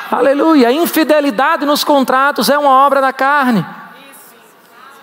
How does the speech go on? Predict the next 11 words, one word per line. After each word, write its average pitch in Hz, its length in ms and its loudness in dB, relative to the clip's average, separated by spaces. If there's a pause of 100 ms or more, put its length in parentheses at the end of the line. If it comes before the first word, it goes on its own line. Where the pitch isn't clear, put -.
(400)
Agora, 254 300 0
quando 320 240 0
temos 339 260 0
consciência 349 840 2
da 302 200 0
aliança 311 640 2
que 302 120 -2
nós 285 240 0
temos 277 260 0
com 240 220 0
Deus, 254 320 2